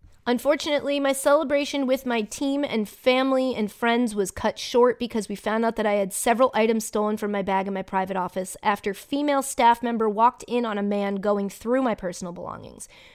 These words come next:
We did eventually secure the items stashed away in another location." Sounds to me like somebody walked in on somebody looking through them,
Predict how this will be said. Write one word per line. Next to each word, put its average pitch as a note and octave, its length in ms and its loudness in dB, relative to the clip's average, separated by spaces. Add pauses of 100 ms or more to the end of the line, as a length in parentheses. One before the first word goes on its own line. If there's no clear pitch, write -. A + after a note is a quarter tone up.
(100)
We G#3+ 80 0
did B3 180 2
eventually A#3 440 4
secure A3 380 -2
the G#3+ 140 0
items F#3+ 420 -2 (280)
stashed G#3 480 0
away G3 200 2
in F#3+ 80 -4
another F3 260 -6
location." F3 500 -8 (240)
Sounds F4+ 420 0
to A#3 100 0
me G#3+ 380 -2 (240)
like - 200 -2 (120)
somebody C#4+ 720 2
walked B3 540 6
in B3 180 4
on A3+ 160 4
somebody G3+ 640 -2 (520)
looking A3+ 500 2
through B3+ 300 0
them, D#4 320 2